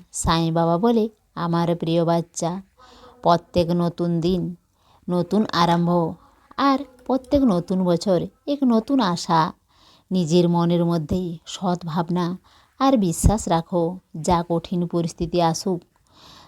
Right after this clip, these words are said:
তা শ্রদ্ধা আর ধৈর্য রেখে করো।" ঈশ্বরের আশীর্বাদ সব সময় তার ভক্তের সঙ্গে থাকে। ঈশ্বরকে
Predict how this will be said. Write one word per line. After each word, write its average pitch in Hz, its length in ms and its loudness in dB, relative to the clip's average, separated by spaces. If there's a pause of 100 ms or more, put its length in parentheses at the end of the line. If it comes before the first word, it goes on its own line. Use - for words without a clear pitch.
তা 262 260 4 (120)
শ্রদ্ধা 175 680 0 (220)
আর 202 120 2
ধৈর্য 156 460 -4
রেখে 170 360 -2
করো।" 170 440 0 (680)
ঈশ্বরের 175 480 2
আশীর্বাদ 165 580 2 (220)
সব 240 280 0
সময় 262 400 2 (680)
তার 294 160 4
ভক্তের 170 540 0 (220)
সঙ্গে 175 480 0
থাকে। 165 460 -2 (520)
ঈশ্বরকে 180 680 0